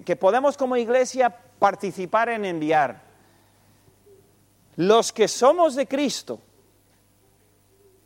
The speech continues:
los que somos del Señor, si tenemos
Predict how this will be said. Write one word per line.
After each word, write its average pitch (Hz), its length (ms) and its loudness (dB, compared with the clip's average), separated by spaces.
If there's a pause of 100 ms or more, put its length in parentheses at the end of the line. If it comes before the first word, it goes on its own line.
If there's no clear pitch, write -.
(460)
los 180 240 -2
que 190 120 -2
somos 294 420 0
del 254 180 2
Señor, 190 500 -2 (800)
si - 320 -12
tenemos 294 920 -2